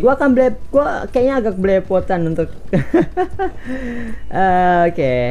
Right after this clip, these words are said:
nah, oke. So, tugas kalian adalah membunuh burung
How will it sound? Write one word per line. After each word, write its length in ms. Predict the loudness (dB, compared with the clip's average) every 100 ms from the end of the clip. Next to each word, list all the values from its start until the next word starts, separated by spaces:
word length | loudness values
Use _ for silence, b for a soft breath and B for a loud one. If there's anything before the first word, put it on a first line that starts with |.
| -2
nah, 240 | -2 -4
oke. 280 | 0 0 2 -2 -6 -10 -12 -12 -10 -2
So, 320 | 0 2 0 -4 -12 -14 -16 -14 -14 -12 -14 -14 -16 -18 -16 -16 -14 -12 -12 -8 -2
tugas 160 | -2
kalian 320 | 0 0 0 2
adalah 320 | 0 0 -2 -6 -10 -10 -8 -6
membunuh 400 | -4 0 2 2
burung 480 | 2 2 2 2 -2